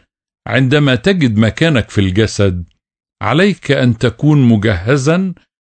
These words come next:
وبشكل جيد بالمعدات المناسبة، المعدات الفائقة الطبيعة التي يجعلها الروح القدس متاحة لنا، وتلك المعدات تأتينا أيضًا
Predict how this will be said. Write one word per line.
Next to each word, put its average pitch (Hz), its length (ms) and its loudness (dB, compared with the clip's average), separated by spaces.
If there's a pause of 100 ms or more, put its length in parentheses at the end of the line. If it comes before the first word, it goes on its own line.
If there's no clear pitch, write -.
(160)
وبشكل 113 680 0
جيد 110 600 2 (380)
بالمعدات 113 920 2
المناسبة، 104 840 2 (600)
المعدات 110 840 2
الفائقة 113 920 -2
الطبيعة 101 840 -2 (380)
التي 110 360 0
يجعلها 117 500 0
الروح 143 360 -2
القدس 98 800 -2 (160)
متاحة 123 640 0
لنا، 117 640 2 (540)
وتلك 190 380 -2
المعدات 123 760 0
تأتينا 127 680 0
أيضًا 113 520 2